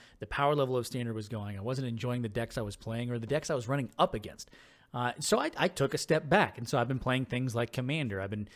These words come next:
enjoying the game. I've been enjoying the game in my own way. But now that I hear Eric talk about it, now I'm starting to kind of, I, I'm starting to feel that, like, okay, maybe this is a time where I can go explore Standard again and get back into it.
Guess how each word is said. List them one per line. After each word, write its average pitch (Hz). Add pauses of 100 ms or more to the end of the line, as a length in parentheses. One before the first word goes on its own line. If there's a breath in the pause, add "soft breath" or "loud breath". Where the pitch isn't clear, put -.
(220 loud breath)
enjoying 160
the 156
game. 139
I've 151
been 165
enjoying 175
the 156
game 131
in 120
my 113
own 117
way. 104 (320 loud breath)
But 131
now 156
that 202
I 170
hear 135
Eric 131
talk 262
about 95
it, - (320 soft breath)
now 160
I'm 170
starting 135
to 123
kind 117
of, 107 (400)
I, 156
I'm 151
starting 151
to - (140)
feel 139
that, 123
like, 127
okay, 180
maybe 165
this 170
is 143
a 139
time 131
where 117
I 113
can 113
go 107 (260 loud breath)
explore 165
Standard 127
again 117
and 117
get 104
back 95
into 98
it. -